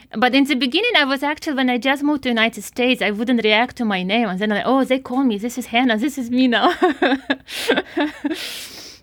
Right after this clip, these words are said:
And my mom, I had to tell my mom that my ha-, my name is different. <laughs>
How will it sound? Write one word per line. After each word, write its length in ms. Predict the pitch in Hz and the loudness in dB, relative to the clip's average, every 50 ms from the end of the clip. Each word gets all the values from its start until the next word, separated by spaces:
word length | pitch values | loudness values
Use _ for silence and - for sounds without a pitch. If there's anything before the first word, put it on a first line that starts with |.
| _ - - - - | _ -20 -12 -2 0
And 120 | 254 254 | 4 4
my 100 | 269 294 | 4 4
mom, 220 | 320 294 302 302 | 4 4 4 4
I 60 | 254 247 | 4 2
had 160 | 262 269 269 | 2 0 0
to 80 | 294 277 | 0 0
tell 180 | 285 285 294 | 2 2 2
my 140 | 294 269 240 | 4 4 2
mom 340 | 226 220 226 240 233 208 196 | 2 4 4 4 4 2 0
that 180 | 175 196 185 185 | -2 -4 -4 -2
my 160 | 208 208 214 | 0 0 0
ha-, 180 | 247 240 226 - | 2 2 0 2
my 160 | - 220 220 | 2 0 2
name 220 | 220 226 247 247 | 2 2 2 2
is 120 | 240 220 180 | 2 0 0
different. 480 | 185 220 220 - 214 196 180 - - 392 | 0 0 0 2 0 0 0 0 -2 -2
<laughs> 60 | 370 | -4